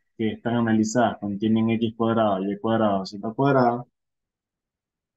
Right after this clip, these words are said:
estaríamos contribuyendo a lo que se conoce como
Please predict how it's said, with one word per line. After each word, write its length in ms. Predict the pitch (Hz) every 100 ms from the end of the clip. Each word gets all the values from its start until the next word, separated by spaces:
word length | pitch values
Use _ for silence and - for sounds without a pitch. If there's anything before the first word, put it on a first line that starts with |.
| _ _ _ _ _ _
estaríamos 400 | 127 135 151 156
contribuyendo 600 | 151 151 131 127 127 135 139
a 80 |
lo 60 | 135
que 60 | 117
se 120 | 107
conoce 400 | 113 120 117 123
como 480 | 123 123 127 127